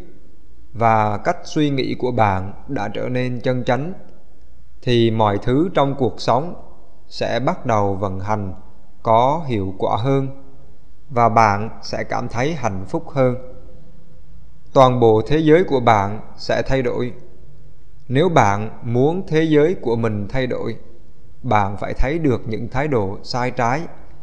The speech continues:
lầm lạc và không đúng đắn của mình, và hãy chánh niệm hay biết chúng, quan sát chúng. Nếu bạn thực sự hay biết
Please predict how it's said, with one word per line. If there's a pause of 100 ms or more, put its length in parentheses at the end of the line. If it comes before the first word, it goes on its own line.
(200)
lầm
lạc (680)
và
không
đúng
đắn
của
mình, (1160)
và
hãy
chánh
niệm
hay
biết
chúng, (760)
quan
sát
chúng. (1500)
Nếu
bạn
thực
sự
hay
biết